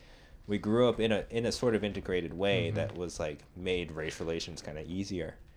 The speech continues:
Speaker 1: Whereas
Speaker 2: Yeah.
Speaker 1: maybe people in our parents' generation, I mean, like, you know, people in our grandparents' generation, like, our black friends, their grandparents were segregated in school.
Speaker 2: Mm-hmm.
Speaker 1: So it's like they, <laughs> they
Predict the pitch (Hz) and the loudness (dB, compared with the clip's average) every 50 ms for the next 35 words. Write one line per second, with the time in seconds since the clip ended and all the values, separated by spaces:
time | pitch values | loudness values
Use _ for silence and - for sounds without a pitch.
0 | - - - - - - - - - 98 95 90 87 85 76 - - 95 98 98 | -20 -20 -20 -20 -20 -20 -20 -6 0 2 2 4 2 2 -2 -6 -2 0 0 0
1 | 95 90 - 107 - 95 87 85 82 76 - - - 104 101 104 98 - - 80 | 0 -4 -4 -4 -2 -2 -2 -2 -2 -6 -6 -6 -4 -2 -2 -2 -2 -6 -8 -8
2 | 76 73 69 67 67 67 - - 73 80 85 - - 85 95 92 92 90 87 85 | -6 -6 -6 -6 -6 -8 -8 -8 -10 -12 -12 -10 -10 -8 -6 -6 -4 -4 -4 -4
3 | 82 - - - - - - - - - - - - - - - - - - - | -4 -6 -10 -18 -18 -16 -16 -16 -14 -16 -20 -20 -20 -20 -20 -20 -20 -20 -20 -20
4 | - - - - - 110 98 90 - - 113 107 110 101 92 87 80 73 87 90 | -20 -20 -20 -8 -6 -4 -4 -4 -2 -2 0 2 4 4 4 2 0 0 0 0
5 | 98 101 107 - 92 87 80 - - - 87 85 78 78 78 73 71 - 78 78 | 0 0 -2 -4 -4 -6 -6 -8 -8 -6 -6 -4 -6 -6 -6 -6 -8 -8 -8 -10
6 | 82 95 107 - - - - - - - - - - - - 80 90 87 85 - | -10 -12 -16 -20 -20 -20 -20 -20 -20 -20 -20 -20 -16 -14 -8 -4 -2 -2 0 2
7 | 92 92 104 110 - - 87 80 78 80 85 - 87 101 - 87 80 85 82 - | 4 4 4 2 0 -4 -4 -4 -4 -6 -8 -6 -6 -6 -4 -4 -4 -4 -4 -6
8 | - 73 80 85 85 - - 92 87 - - - 82 82 87 90 80 78 80 85 | -6 -6 -6 -6 -8 -8 -8 -8 -6 -6 -6 -6 -6 -6 -6 -6 -6 -4 -4 -4
9 | 80 82 87 87 87 - - - 104 98 82 76 73 - - - - - 127 113 | -4 -4 -6 -6 -6 -8 -6 -4 -2 -2 -2 -4 -8 -12 -20 -18 -8 -4 -4 -2
10 | 104 107 104 104 107 104 90 82 76 - 69 65 - - 78 85 82 85 - - | -2 -2 -2 -2 -4 -6 -8 -12 -10 -10 -10 -10 -10 -6 -6 -4 -4 -4 -6 -8
11 | - - - - - - - 98 85 | -10 -12 -14 -16 -20 -16 -10 -10 -10